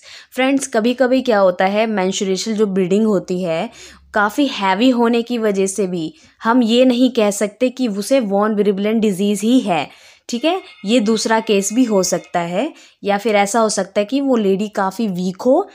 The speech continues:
या फिर उसके अंदर ही कुछ प्रॉब्लम हो, ठीक है फ्रेंड्स। अब है डायग्नोसिस। हम वॉन विरिबुलेंट डिजीज़ को किस किस तरह से डायग्नोज कर सकते हैं, मैं आपको बता रही हूँ, ठीक है। Von Willebrand disease may be hard to diagnose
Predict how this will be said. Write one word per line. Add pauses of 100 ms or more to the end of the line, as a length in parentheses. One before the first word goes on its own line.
(200)
या
फिर (220)
उसके (460)
अंदर
ही
कुछ
प्रॉब्लम
हो, (220)
ठीक
है
फ्रेंड्स। (480)
अब
है (260)
डायग्नोसिस। (280)
हम
वॉन
विरिबुलेंट
डिजीज़
को
किस
किस
तरह
से
डायग्नोज
कर
सकते
हैं, (260)
मैं
आपको
बता
रही
हूँ,
ठीक
है। (460)
Von
Willebrand
disease
may
be (100)
hard
to
diagnose